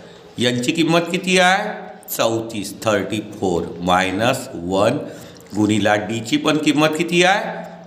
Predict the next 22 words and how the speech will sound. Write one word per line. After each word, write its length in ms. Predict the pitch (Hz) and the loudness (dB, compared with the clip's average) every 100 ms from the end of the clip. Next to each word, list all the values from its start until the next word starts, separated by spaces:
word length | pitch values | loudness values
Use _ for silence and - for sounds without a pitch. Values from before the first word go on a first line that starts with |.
| - | -8
चार 360 | - 67 67 71 | -2 0 -2 -4
आहे. 300 | - - 65 - - - - - - - - - - - - - - - | -8 -8 -10 -14 -18 -20 -18 -20 -20 -20 -20 -20 -20 -20 -20 -20 -20 -4
तर 80 | 123 | 0
मग 280 | 110 131 - | 4 2 2
आता 300 | 135 156 156 180 - - - - - - - - - - - - - - - 139 | 0 4 2 2 -4 -10 -16 -20 -20 -20 -20 -20 -20 -20 -20 -20 -20 -20 -6 0
एस 320 | 151 185 185 - | 0 0 -4 -2
चौतीस 500 | 147 127 113 139 - | 0 0 0 -4 0
आपल्याला 500 | 101 87 95 98 117 185 - - - - | 0 0 -2 2 2 2 -2 -12 -12 0
काढायचा 520 | 90 80 80 76 82 | 2 2 0 -2 -2
आहे, 140 | 82 | 0
सर्व 360 | 85 - 107 107 | 0 2 0 0
पदांची 840 | - 90 85 85 82 - 131 196 240 - - - - | 0 -2 -2 -4 -4 -4 2 2 2 -4 -12 -12 -6
बेरीज. 500 | 78 76 76 - - - - - - | -6 -6 -8 -10 -10 -16 -16 -14 -4
याला 260 | 120 139 165 | 0 2 0
दोननी 420 | 139 151 156 170 | 0 -2 0 0
भागितलं 480 | 147 139 147 147 160 | 0 0 -2 -2 -2
तर 120 | 165 | -2
काय 220 | 160 156 | 0 0
होईल? 280 | 156 185 214 | 2 0 0
सतरा 480 | - - - 131 127 | -2 -4 -2 2 2
दुने 380 | 113 104 110 175 214 - - - - - | 2 0 0 0 -2 -8 -14 -14 -14 -4
चौतीस, 580 | 92 87 85 - 120 123 | 0 0 0 -2 -2 -2